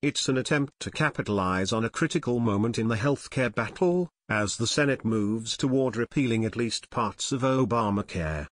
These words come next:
The initiative is how the groups, including Save My Care, Our Lives on the Line and Health Care for America Now,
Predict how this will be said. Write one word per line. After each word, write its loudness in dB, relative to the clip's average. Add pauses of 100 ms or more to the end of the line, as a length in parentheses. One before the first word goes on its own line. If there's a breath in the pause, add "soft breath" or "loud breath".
(300)
The 4
initiative 0
is -2
how 0
the 0
groups, -2 (200)
including 2
Save 2
My 0
Care, -4 (160)
Our 2
Lives 2
on 2
the 2
Line 2
and -2
Health 0
Care 0
for -2
America -2
Now, 0